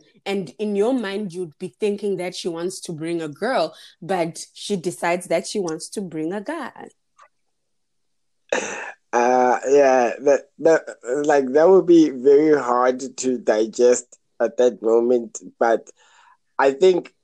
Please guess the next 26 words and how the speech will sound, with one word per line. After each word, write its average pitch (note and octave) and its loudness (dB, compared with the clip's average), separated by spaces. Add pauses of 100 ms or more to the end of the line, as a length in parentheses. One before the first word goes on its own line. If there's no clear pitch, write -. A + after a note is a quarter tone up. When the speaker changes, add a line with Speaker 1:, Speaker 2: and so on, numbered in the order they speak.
(140)
Speaker 2:
it, D#3 4 (100)
it, - -8
or D#3+ 4 (1160)
I F3 2
would G3+ 4
probably F#3+ 2 (480)
be D3+ 0
like, D3+ 2
"Oh," D#3+ 2 (200)
if G3 2
I C#3+ 0
understood D3 0 (200)
her G#2+ -4 (280)
the A#2 -4
way B2 0
I, A2 0
I G#2+ -4
would G2+ -6
be G#2 -8
thinking A#2+ -6
I G2 -6
understand F2+ -10
her, A#1+ -18 (300)
then A2+ 2 (120)
I C#3+ 2
would, D#3 4